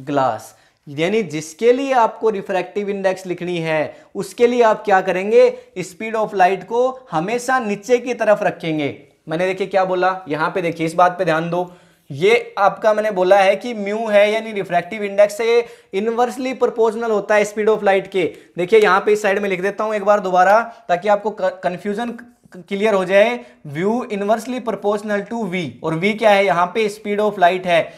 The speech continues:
जब म्यू, अगर यहाँ पे हमें म्यू के बारे में लिखना है तो speed of light कहाँ आएगी, नीचे आएगी कि ऊपर आएगी, उल्टी हो जाएगी ना भाई। हम अगर रिफ्रैक्टिव इंडेक्स को कंपेयर करते तो हम क्या करते, refractive index of glass upon refractive index of light,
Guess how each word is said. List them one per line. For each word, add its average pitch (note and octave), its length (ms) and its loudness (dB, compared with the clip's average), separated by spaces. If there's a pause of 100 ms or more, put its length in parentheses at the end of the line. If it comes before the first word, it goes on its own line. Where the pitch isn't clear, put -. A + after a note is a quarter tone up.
(320)
जब F3+ 260 2
म्यू, G#3 440 0 (380)
अगर F#3+ 320 4
यहाँ F#3 260 2
पे A#3+ 120 -2
हमें G#3 200 -2
म्यू G#3 160 -6
के A#3 120 -6
बारे G3+ 200 2
में G#3 120 -4
लिखना F#3 260 -6
है A3+ 120 2
तो A3+ 140 -2
speed A3+ 260 -6
of A#3 140 0
light A3+ 220 0
कहाँ A3 220 2
आएगी, G#3 240 4
नीचे F3 280 -6
आएगी G#3+ 260 2
कि C4 80 -12
ऊपर B3 240 -2
आएगी, F#3 300 2 (280)
उल्टी C#3+ 220 -6
हो A3 100 6
जाएगी F3+ 300 2
ना B3+ 180 0 (460)
भाई। G3+ 180 4
हम G3 360 0
अगर G#3 200 4
रिफ्रैक्टिव F#3+ 500 0
इंडेक्स G#3+ 360 2
को B3 120 -2
कंपेयर G#3 440 0
करते D3+ 420 -4 (300)
तो F3 60 -4
हम G3+ 140 -2
क्या G#3+ 180 2
करते, F#3+ 300 -2 (340)
refractive F3 520 0
index G#3 380 2
of G#3+ 240 -2
glass D3 360 2 (240)
upon G#3+ 340 0
refractive G3 520 -4
index G3 340 -4
of G#3+ 180 -4
light, A#2 360 -8